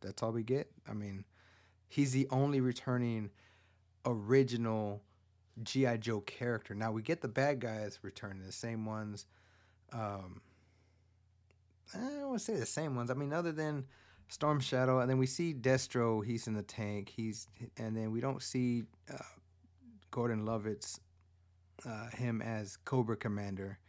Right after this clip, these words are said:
even though he played him in the first film. But we do see a Cobra Commander who's badly still damaged. You get the cl-, the classic, you know, solid shield face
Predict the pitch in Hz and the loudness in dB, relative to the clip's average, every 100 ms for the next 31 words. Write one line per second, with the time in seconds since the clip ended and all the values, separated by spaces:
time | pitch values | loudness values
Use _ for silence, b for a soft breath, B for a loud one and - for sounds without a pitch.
0 | b b b b b - 123 113 110 113 | b b b b b -2 0 0 0 -2
1 | - 113 104 104 101 - 104 - 104 98 | -4 -2 -2 -2 -4 -4 -4 -4 -6 -6
2 | 95 b b b b - 110 110 127 123 | -8 b b b b -4 -2 2 2 2
3 | - 110 123 113 - 110 104 104 107 104 | -2 -4 -4 -6 -6 -4 -4 -6 -4 -4
4 | 104 101 98 98 95 - - - _ - | -2 -4 -4 -6 -8 -12 -20 -20 _ -12
5 | 110 104 98 101 98 - - - 110 98 | -6 -6 -6 -6 -6 -8 -14 -10 -6 -6
6 | 101 98 120 139 160 135 - 139 135 - | -6 -4 2 4 4 2 -2 -4 -4 -2
7 | 139 135 - 135 120 - - 127 113 107 | 0 0 0 -2 -2 -10 -6 -4 -4 -6
8 | 101 87 _ - - - 120 123 113 - | -8 -12 _ -12 -6 0 2 0 -2 -4
9 | - 131 123 120 120 113 - _ - - | 0 2 2 2 -2 -6 -18 _ -18 -6
10 | 120 117 113 - | -2 0 -2 -4